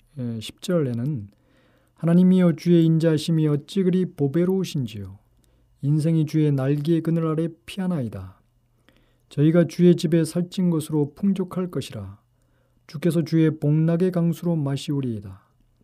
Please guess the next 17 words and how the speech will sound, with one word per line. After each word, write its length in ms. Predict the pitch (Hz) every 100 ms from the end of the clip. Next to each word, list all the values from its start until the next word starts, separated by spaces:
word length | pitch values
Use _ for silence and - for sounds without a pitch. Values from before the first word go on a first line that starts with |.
| _ _ _ _ _
대저 260 | 135 139 156
생명의 460 | 180 190 190 190
원천이 480 | 180 156 160 170 165
주께 280 | 151 - 156
있사오니"라고 840 | 143 - 123 113 104 107 143 175
기록합니다. 680 | 175 180 175 170 113 98 _ _ _ _ _ _ _ _ _ _ _ _ _ _ _ -
에스겔은 520 | 143 185 196 196 156
하나님의 480 | 135 196 196 196 175
종말적 600 | 156 165 175 170 175 -
성소에서 920 | - 175 175 175 143 - 110 101 104
물이 280 | 120 151 170
흘러나와 720 | 190 185 165 147 143 117 - _
이룬 260 | 147 147 131
강에 320 | - 120 139
대해서 380 | 143 143 143 185
묘사를 520 | 160 131 139 160 175
하는데 480 | 151 120 104 135 104